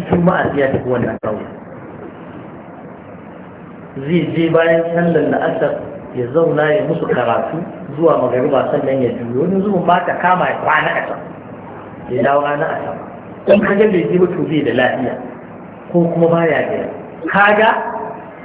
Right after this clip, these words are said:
wa in kallake. Wannan rana ɗaya ga nan shekara arba'in, yau ga nan ana na ana yi. Duk abin da kai shekara arba'in kana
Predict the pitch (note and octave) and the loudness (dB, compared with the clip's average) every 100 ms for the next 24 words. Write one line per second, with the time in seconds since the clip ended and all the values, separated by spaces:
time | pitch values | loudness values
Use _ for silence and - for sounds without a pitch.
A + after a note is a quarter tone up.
0 | - F#3+ F3+ E3+ E3 F3 D#3 - - - | -10 0 4 4 4 4 2 2 -2 -8
1 | - - - - - - - - - - | -10 -14 -14 -14 -14 -16 -18 -18 -18 -8
2 | - A3 G3+ G#3+ G#3+ A3 A3 A3 A3 B3 | 0 2 4 4 6 6 6 4 6 4
3 | - D3+ - F3+ F#3 E3+ - A#3 G3+ E3+ | 4 0 0 -2 -2 -2 0 2 4 4
4 | F#3+ F#3 A#3 G3+ - - - - F3 E3+ | 2 2 0 -2 -4 -8 -10 0 4 4
5 | C#3+ C#3 D3 D3+ D3+ C3 C3+ C3+ B2+ B2+ | 4 2 0 2 2 2 2 2 0 4
6 | - - E3+ F3 E3 E3 C#3+ C#3 B2+ D3+ | 4 4 2 2 2 0 -2 -4 -2 0
7 | C#3+ C3 B2+ B2+ D#3+ F3 E3 | 0 0 -2 -2 -4 0 0